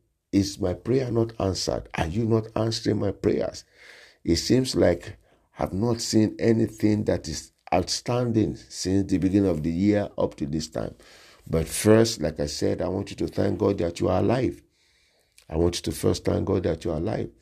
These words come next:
You have a family, if you do. You have siblings, if you do. Some of us still have parents. Some of us have parents.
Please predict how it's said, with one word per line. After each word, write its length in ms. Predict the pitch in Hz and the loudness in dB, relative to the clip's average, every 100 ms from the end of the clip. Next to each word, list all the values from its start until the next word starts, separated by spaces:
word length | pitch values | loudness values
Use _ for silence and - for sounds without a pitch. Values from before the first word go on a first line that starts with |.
| _ _ _ _ - | _ _ _ _ -4
You 140 | 80 | 0
have 160 | 82 80 | 2 0
a 40 | |
family, 580 | 78 92 95 98 101 - | 0 0 2 2 0 -2
if 140 | - | -4
you 100 | 71 | -4
do. 320 | 69 92 104 - _ _ _ _ _ _ _ - - | 0 2 0 -2 _ _ _ _ _ _ _ -10 0
You 100 | 85 | 2
have 140 | 73 | 2
siblings, 640 | - 98 92 101 104 - - | 2 2 4 0 -2 -8 -4
if 180 | 87 82 | -4 -4
you 80 | 73 | -4
do. 340 | - 101 107 - _ _ _ _ | 2 2 2 -8 _ _ _ _
Some 180 | - 107 | 2 4
of 100 | 101 | 6
us 140 | 107 101 | 6 4
still 220 | 110 101 | 2 4
have 260 | 101 107 | 2 0
parents. 640 | 117 120 120 - - - _ _ _ _ _ _ _ _ | 2 2 0 -6 -12 -14 _ _ _ _ _ _ _ _
Some 200 | - 104 | 0 4
of 100 | 98 | 6
us 140 | 104 104 | 4 4
have 240 | 98 - | 2 2
parents. 500 | 117 117 92 - - | 2 4 2 -6 -14